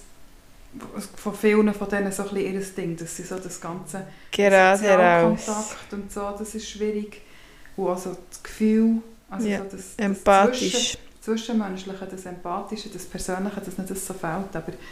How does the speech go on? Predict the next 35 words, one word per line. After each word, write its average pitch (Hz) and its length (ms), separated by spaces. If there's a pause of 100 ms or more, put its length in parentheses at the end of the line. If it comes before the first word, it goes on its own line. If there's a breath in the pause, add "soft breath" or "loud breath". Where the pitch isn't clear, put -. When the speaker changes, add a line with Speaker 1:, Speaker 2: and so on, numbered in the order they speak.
(540 loud breath)
Speaker 1:
so - 140
sehr, 208 260
dass 208 200
sie 202 100
das 214 240
wie 208 160
haben 185 220
müssen 180 340
lernen 214 340
und 180 160
auch 180 140
gelernt 190 340
haben 220 200
und 190 120
das 185 140
auch 180 100
sehr 190 200
gut 190 240
machen, 180 300
können 165 180
sie 165 100
es 160 100
halt 165 160
dann 175 120
manchmal 175 340
auch 185 40
nicht 180 100
verstecken - 380
und 170 100
das 175 120
ist 170 140
eigentlich 165 300
genau 170 280
das, - 160
was - 80